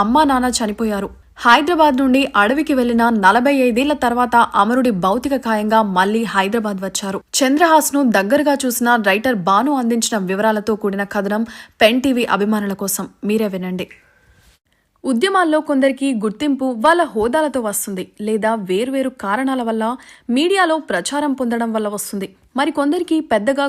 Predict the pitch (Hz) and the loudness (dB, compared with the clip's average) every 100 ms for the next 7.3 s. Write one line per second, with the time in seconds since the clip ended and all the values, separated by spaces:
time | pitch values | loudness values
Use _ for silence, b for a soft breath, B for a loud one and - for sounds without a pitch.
0 | 214 190 185 269 226 202 196 208 196 - | -2 -4 -2 -4 -2 -6 -6 -8 -8 -6
1 | 208 B B B 214 233 240 381 359 330 | -10 B B B -2 -2 -2 0 2 2
2 | 294 262 247 247 262 196 190 269 254 233 | 0 -2 -2 -2 -2 -6 -4 -4 -4 -6
3 | 202 196 196 202 - _ _ - 233 226 | -8 -8 -6 -8 -10 _ _ 0 0 0
4 | - 196 196 262 254 226 247 208 190 269 | -2 -2 0 0 0 -2 -2 -2 -2 -4
5 | 294 285 254 254 240 233 247 B B - | -4 -4 -2 -2 -2 -2 -4 B B -2
6 | 262 339 349 233 208 214 285 208 185 214 | 2 2 2 0 0 -2 -2 -2 -2 -2
7 | 294 294 262 | -2 -2 -4